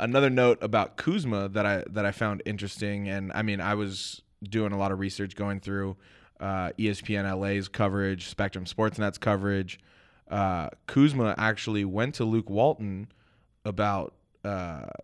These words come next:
to talk to him about playing the five and what it takes, what he has to do, and he either has been or is planning on watching film of playing the five. And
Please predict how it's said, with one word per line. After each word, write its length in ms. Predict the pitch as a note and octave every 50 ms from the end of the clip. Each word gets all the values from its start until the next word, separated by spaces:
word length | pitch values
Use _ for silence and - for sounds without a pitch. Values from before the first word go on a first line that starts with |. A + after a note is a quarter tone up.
| -
to 100 | - A2
talk 240 | - - A#2 A2+ G#2+
to 80 | - G#2+
him 100 | G#2+ G#2+
about 300 | G2 F#2 G2 F#2+ - -
playing 300 | - - A2+ A2 A2 G2+
the 60 | F#2
five 580 | F#2 - - A#2 B2 A#2+ F#2 E2+ F2 F#2 G#2 - - - - - _ _ _ _
and 460 | - G#2 G2+ G2 F#2 F2+ F2 E2 E2+ F#2+
what 140 | G2+ A2 A#2+
it 80 | A2+
takes, 340 | - - G#2 G2 G#2 G2+ -
what 140 | G2+ G2+ G2+
he 80 | G#2 G#2
has 180 | A2 G#2+ G#2 -
to 100 | A2+ G#2
do, 400 | F#2+ G2+ F#2+ F#2+ F#2+ G2+ A2 A#2
and 300 | A2 G2 G2 G2+ G#2 - - - _ _ _
he 340 | - A#2 A2 G#2+ G#2 - -
either 240 | - A2+ G#2 G2 F2+
has 320 | - A#2+ A#2+ B2 A#2+ A2+
been 240 | G#2+ A2 A2+ G#2+ G#2+
or 160 | - - G2+ G2
is 80 | F#2 F2
planning 380 | - - A#2+ B2+ C3+ B2+ G#2
on 140 | G2+ G2 F#2+
watching 340 | G2 G2+ G#2 - - G2 F#2
film 540 | - - A#2 A2+ A2 G#2 G2 G2 F#2+ F2+ - -
of 340 | - G2 F#2+ F#2 F2+ - -
playing 320 | - A2 G#2+ G2+ F#2+ F2+
the 60 | E2+
five. 540 | - - G#2 A2 A2+ G#2 F#2+ F#2 F#2 F#2+ - _ _ _ _ _ _ _ _ _ _ -
And 540 | G#2 G#2 G2 F#2+ F#2+ F2+ F2+ F#2+ - -